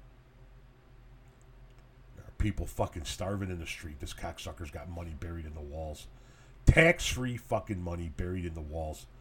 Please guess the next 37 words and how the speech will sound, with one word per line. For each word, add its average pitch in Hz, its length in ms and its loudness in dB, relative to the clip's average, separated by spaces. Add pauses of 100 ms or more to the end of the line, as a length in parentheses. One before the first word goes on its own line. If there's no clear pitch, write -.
(720)
All 107 60 2
right, 101 180 0
all 104 80 -2
right, 95 140 -2
okay, - 240 4
okay, 104 280 12
okay. 78 160 -8 (100)
I 107 60 -4
gotta 92 140 -6
stop. - 280 -10 (200)
I 98 60 -8
gotta 170 120 -8
stop. 202 440 8
I 156 100 8
gotta 175 160 12
stop. 139 460 8
I'm 120 80 4
gonna 120 120 4
wind 113 240 4
up 107 80 -2
going 107 180 2
on 101 100 0
a 101 40 -2
fucking 127 380 2
rant. 110 280 2
I'm 117 100 -6
gonna 143 120 -8 (140)
fucking 160 200 -6
wind 156 220 -2
up 160 120 -6
going 123 280 -2
on 127 80 -6
a 131 40 -4
fucking 95 380 -6
rant. 82 160 -12 (320)
All 123 80 8
right, 113 120 4